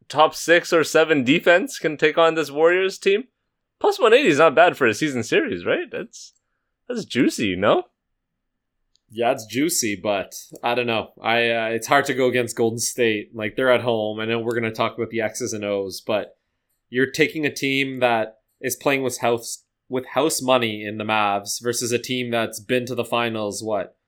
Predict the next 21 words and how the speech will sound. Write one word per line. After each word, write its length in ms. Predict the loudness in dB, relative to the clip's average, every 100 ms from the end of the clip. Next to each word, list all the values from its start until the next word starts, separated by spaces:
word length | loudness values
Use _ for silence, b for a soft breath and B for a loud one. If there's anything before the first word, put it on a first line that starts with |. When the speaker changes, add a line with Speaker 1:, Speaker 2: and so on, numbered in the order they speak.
| _ -2
Speaker 2:
five 340 | 2 4 2
years? 520 | 0 -2 -4 -8 -10 _ _ _ _ _ _ _ _
Um, 240 | 2 2 2
with 220 | -4 -2
generally 440 | 0 0 0 -2
the 80 | -2
same 280 | 0 0 -2
core. 380 | -2 0 0 -2
So 580 | -2 -2 0 -2 -6 -12 _ _ _
I, 140 | -2 2
I, 280 | 2 0
I 40 | -2
think 240 | -4 -8 -12 _ _ _
even 300 | -8 -4 0
though 120 | 2
the 60 | 4
line 380 | 4 2 2 0
is 120 | -4
very 300 | -2 0 0
appealing, 520 | -4 -6 -6 -8 -10
I, 220 | -8 -8